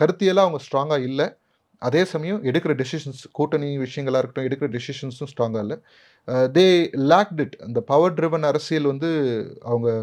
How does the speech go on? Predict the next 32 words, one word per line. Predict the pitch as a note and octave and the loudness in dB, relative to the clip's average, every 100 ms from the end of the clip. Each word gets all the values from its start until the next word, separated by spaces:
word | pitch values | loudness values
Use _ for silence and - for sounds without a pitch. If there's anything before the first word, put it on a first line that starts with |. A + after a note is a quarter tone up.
| G#2+ | -4
மிஸ் | B2 - C3+ | -6 -2 -2
பண்ணிட்டாங்க. | C#3+ C#3+ G2+ | -2 -2 -4
அந்த, | - A2 A2+ - | -6 -6 -4 -4
அந்த | A#2 A#2+ | -6 -6
ஸ்டாண்ட், | - C#3+ D#3 | -2 0 0
அந்த | B2 A#2 | -2 0
ட்ரெயினை | D3 E3+ | 0 0
மிஸ் | C3 - D3 | -4 -6 -6
பண்ணிட்டாங்கன்னு | C#3 C3 C3 B2 | -2 -2 -2 -6
தோணுது. | A2 G#2 G2 - _ _ _ - | -4 -4 -8 -16 _ _ _ -6
அதை | A#2 A#2+ | -2 2
தாண்டி | C3 E3+ F3 | 4 2 0
இருந்தாலும் | C3 C#3 D#3 F#3+ F3+ | -2 4 4 4 0
they, | D3 C#3+ B2 | 0 0 2
they | C#3 | 2
need | C#3+ D#3+ F3 | 2 -2 -2
to | - | 2
survive. | D3 D3 D#3+ - | 2 4 2 0
அந்த, | B2+ B2 B2 B2 | -4 -2 0 0
அவங்க | C3 C3+ | 0 0
கிட்ட | C#3+ E3 | 0 2
ஒரு | D#3 | 2
வோட் | G#2 A#2+ C#3+ | 0 0 2
பேங்க் | D3 C#3+ C#3+ | 2 0 -2
இருக்கு, | C3 D#3+ | -2 0
அந்த | C3 | 0
வோட் | C3+ C3 | 0 -2
பேங்கை | C3+ | -4
காப்பாத்திக்கணும்ன்ட்டு | B2 B2+ C3 C3+ C3 B2+ C3 B2+ E3 | -2 -2 2 0 -2 -8 -8 -8 -4
they | B2+ | -2
are | A#2+ A#2+ | -2 -2
doing | D3 | -8